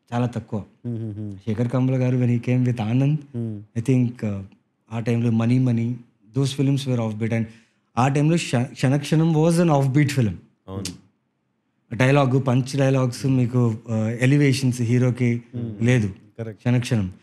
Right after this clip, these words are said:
Speaker 1: I remember క్షణక్షణం మేము వచ్చేసి గ్యాలరీలో కూర్చొని చూసాను నేను.
Speaker 3: మ్మ్.
Speaker 1: Because, uh, శ్రీదేవి గారు అంటే అది పిచ్చి.
Speaker 2: మ్మ్.
Speaker 1: So నా జర్నీ ఇదంతా ఉంది. Uh, I came till here as an actor అంటే ఇంత జర్నీ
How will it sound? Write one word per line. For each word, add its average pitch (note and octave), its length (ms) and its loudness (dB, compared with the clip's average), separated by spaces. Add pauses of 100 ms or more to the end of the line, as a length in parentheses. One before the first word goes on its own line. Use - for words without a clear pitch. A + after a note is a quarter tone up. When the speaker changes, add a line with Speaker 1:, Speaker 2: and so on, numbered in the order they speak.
(200)
Speaker 1:
I A2+ 40 2
remember D3 260 4
క్షణక్షణం C#3+ 540 0
మేము C#3 140 2
వచ్చేసి C3 240 -2
గ్యాలరీలో C3 460 2
కూర్చొని B2 380 -2
చూసాను G2 300 -8
నేను. E2 120 -18 (560)
Speaker 3:
మ్మ్. G2 380 -16 (140)
Speaker 1:
Because, A#2 440 -2
uh, G#2 60 -6
శ్రీదేవి B2+ 500 2
గారు A#2+ 160 0
అంటే A2+ 160 -4
అది G#2 100 -6
పిచ్చి. G#2 360 -6 (220)
Speaker 2:
మ్మ్. G#2 180 -16 (280)
Speaker 1:
So D3 260 0
నా D3 140 6
జర్నీ D#3 320 6
ఇదంతా D#3+ 380 2
ఉంది. B2 340 0 (1400)
Uh, G#2 280 -6
I - 100 -4
came C#3+ 400 2
till B2 300 2
here B2+ 380 2
as A#2+ 100 0
an A2+ 100 0
actor B2+ 420 -2
అంటే B2+ 300 0 (360)
ఇంత - 220 -4
జర్నీ C3+ 340 4